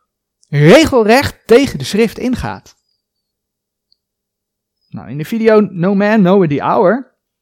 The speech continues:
the Day or the Hour, stelt hij nog, en dat is dan de vraag, en dat doet hij naar aanleiding van Titus twee vers dertien. Ik denk dat het bekend vers is. Dat spreekt over de zalige hoop voor de gemeente.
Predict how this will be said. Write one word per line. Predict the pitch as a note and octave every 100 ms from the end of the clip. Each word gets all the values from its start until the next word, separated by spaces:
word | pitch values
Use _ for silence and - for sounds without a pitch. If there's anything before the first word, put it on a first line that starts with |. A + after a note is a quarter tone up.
| _
the | B2+
Day | C3 D#3+
or | D#3 D#3+
the | E3+ C3
Hour, | B2 C3+ A#3 _ _ _ _ _ _ _ _ _ _ _ _ _ _ _ _ _ _ _ _
stelt | - A3+
hij | A#3+ A3+
nog, | A3 B3+ - - _
en | D3+
dat | C#3 C#3+
is | C#3+
dan | D3 C3 C3+ -
de | B2+
vraag, | - C#3+ G3 B3+ - - _ _
en | -
dat | B2+
doet | G3+
hij | G3+
naar | G3 D#3
aanleiding | F3+ F3+ F3 C#3
van | D3
Titus | - G3+ -
twee | - G#3+
vers | E3 B2+
dertien. | C3+ F3 C3 F#3+ _ _ _ _ _ -
Ik | B2
denk | C#3
dat | C#3
het | C3
bekend | B2+ - E3 -
vers | F3+ F3+
is. | F3+ B3+ - - _ _ _ _ _ _ _
Dat | C#3 C3
spreekt | - D#3+ F#3 E3+
over | D#3+ C#3
de | C#3
zalige | D3+ E3+ F3 D#3
hoop | C#3+ F3+ F#3
voor | D3+
de | C3+
gemeente. | C#3 F3+ A3 B2